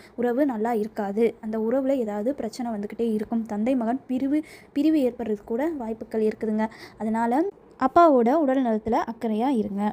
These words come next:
எதுவும் பெரிய விஷயத்துக்காக முயற்சி பண்ணாதீங்கங்க. ஒரு இருபது நாள் மட்டுமே பெரிய விஷயம், அதாவது நிறைய இன்வெஸ்ட்மெண்ட் போடணும், தொழில் பண்றீங்கன்னா அதுல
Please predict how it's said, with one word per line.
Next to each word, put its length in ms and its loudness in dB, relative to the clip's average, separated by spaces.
எதுவும் 320 6
பெரிய 440 4
விஷயத்துக்காக 840 0
முயற்சி 360 0
பண்ணாதீங்கங்க. 600 -2
ஒரு 140 2
இருபது 300 2
நாள் 260 2
மட்டுமே 520 0
பெரிய 300 2
விஷயம், 420 -2
அதாவது 300 0
நிறைய 320 2
இன்வெஸ்ட்மெண்ட் 400 -2
போடணும், 260 0
தொழில் 240 2
பண்றீங்கன்னா 520 -2
அதுல 320 -2